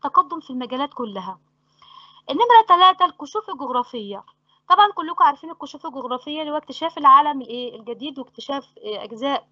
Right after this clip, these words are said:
اللي هي قارة أستراليا والأمريكتين والكلام ده. إيه، وكانت بدأت الحركة الكشوف الجغرافية أول ما بدأت على إيد الأسبان والبرتغال، وأول ما اكتشفوا كانوا كمان رأس الرجاء الصالح زي ما انتوا عارفين.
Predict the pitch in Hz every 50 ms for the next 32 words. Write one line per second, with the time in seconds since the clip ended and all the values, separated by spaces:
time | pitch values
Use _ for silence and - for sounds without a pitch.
0 | _ - 226 220 240 254 254 247 220 - 208 - - 254 254 254 247 - _ _
1 | - 233 254 269 269 302 311 302 262 220 214 214 214 214 214 - 226 - - 294
2 | 294 277 - - 247 262 277 285 285 302 381 - - _ _ _ _ _ _ _
3 | _ _ _ _ 226 247 262 262 262 254 - 240 240 226 - 320 330 339 339 -
4 | - 294 262 311 269 285 - 220 - - 285 285 285 - 240 - 226 - - 226
5 | - 285 - - 247 226 226 220 233 226 - 285 285 233 262 269 240 247 262 285
6 | 277 277 269 277 269 - - 214 220 220 262 277 240 208 226 - _ 285 285 285
7 | 285 269 254 285 - - 277 233 302 311 330 302 269 247 262 311 359 320 277 269
8 | - - - 285 302 - - 240 233 233 247 233 262 285 302 294 233 - 285 294
9 | 294 - 240 202 226 247 262 277 269 - - 311 311 330 269 240 247 254 269 269
10 | 285 240 220 - - - 311 302 240 196 190